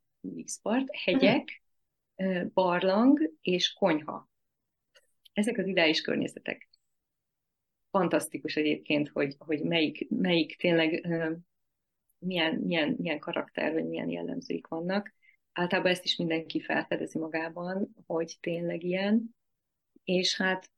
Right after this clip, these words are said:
Speaker 1: ö, például egy, egy konyha ideális környezet, ezt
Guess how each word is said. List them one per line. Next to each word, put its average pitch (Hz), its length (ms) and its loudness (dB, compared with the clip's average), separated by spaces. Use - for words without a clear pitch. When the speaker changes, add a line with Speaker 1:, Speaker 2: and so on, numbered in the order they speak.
Speaker 1:
ö, 185 320 -4
például 196 280 -2
egy, 196 240 -2
egy - 320 -4
konyha 185 720 2
ideális 165 400 -2
környezet, 170 540 -2
ezt - 360 -4